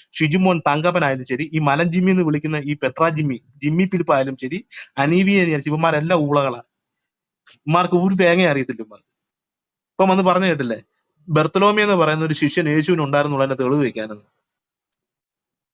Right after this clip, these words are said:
ഇത്രയും ഭൂലോക വേസ്റ്റുകളാണ്. നിങ്ങൾക്ക് മനസ്സിലായല്ലോ. ഇനി രണ്ടാമത് statement of faith. എന്താണ് statement of faith? കത്തോലിക്ക സഭയോട് ചോദി-, ഒരു വിശ്വാസിയോട് ചോദിക്കുകയാണ്, "നിങ്ങളുടെ statement of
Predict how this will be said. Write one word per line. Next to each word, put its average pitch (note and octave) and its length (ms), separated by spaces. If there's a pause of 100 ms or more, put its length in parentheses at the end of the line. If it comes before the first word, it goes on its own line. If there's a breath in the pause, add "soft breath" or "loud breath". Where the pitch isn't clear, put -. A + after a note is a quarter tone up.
(540)
ഇത്രയും E3+ 420
ഭൂലോക E3 440
വേസ്റ്റുകളാണ്. C#3+ 500
നിങ്ങൾക്ക് G#3 260
മനസ്സിലായല്ലോ. F3 460 (280 loud breath)
ഇനി G#3 120
രണ്ടാമത് F3 680
statement G3 680
of F#3+ 40
faith. C#3 440
എന്താണ് F#3 240
statement D3+ 500
of C3+ 100
faith? A#2 200 (560)
കത്തോലിക്ക G#3 340
സഭയോട് G#3 380
ചോദി-, D#3+ 320
ഒരു D#3+ 140
വിശ്വാസിയോട് E3 520
ചോദിക്കുകയാണ്, D3 420
"നിങ്ങളുടെ D#3+ 220
statement F#3+ 600
of D#3+ 60